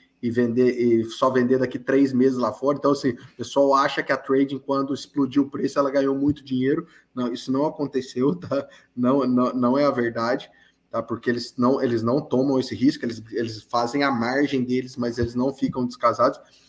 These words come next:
E aí você tem vários níveis de trading, né? A gente brinca que a gente tem um, um layer one, um de trading aqui, que é a cadeia A B C D, que a gente chama, né? A, A D M, Bung, Cargill, é, e Dreyfus, é, e outras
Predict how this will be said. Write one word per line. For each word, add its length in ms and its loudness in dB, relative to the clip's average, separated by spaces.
E 60 6
aí 60 10
você 240 8
tem 200 4
vários 360 6
níveis 480 6
de 120 -2
trading, 480 2
né? 140 -6
A 40 -2
gente 220 -8
brinca 260 -2
que 100 -4
a 40 2
gente 180 -6
tem 260 -2
um, 220 -4
um 160 4
layer 380 8
one, 460 2
um 180 2
de 160 0
trading 480 -2
aqui, 280 -4
que 100 -2
é 20 2
a 60 0
cadeia 440 0
A 160 0
B 180 0
C 200 0
D, 200 -2
que 60 -4
a 40 0
gente 160 -6
chama, 200 0
né? 200 0
A, 340 -4
A 40 0
D 140 2
M, 340 2
Bung, 400 4
Cargill, 840 2
é, 580 0
e 60 -12
Dreyfus, 640 2
é, 440 0
e 240 0
outras 480 4